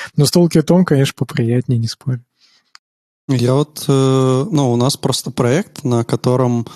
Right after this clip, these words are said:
Speaker 2: э, используется Apollo, соответственно, там как бы стейт-менеджер вроде бы не нужен,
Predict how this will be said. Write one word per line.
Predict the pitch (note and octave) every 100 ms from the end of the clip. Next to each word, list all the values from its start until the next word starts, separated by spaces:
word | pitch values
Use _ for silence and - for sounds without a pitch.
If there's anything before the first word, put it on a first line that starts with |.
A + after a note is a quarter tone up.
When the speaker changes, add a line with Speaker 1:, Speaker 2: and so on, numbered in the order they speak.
| - - - _ _
Speaker 2:
э, | A#2+ A2 A2
используется | A2 - B2 A#2 A#2 - A2+
Apollo, | A2 C#3 F3 C#3 B2
соответственно, | - A#2 - B2 - B2 A#2
там | - A#2 A#2 A2+
как | - A2
бы | A2
стейт-менеджер | G2 - - A#2 B2+ A#2+ A2+ G#2+ A2
вроде | A2 A#2+ A2+
бы | A2
не | A2
нужен, | A#2 F#3+ F3+ A2+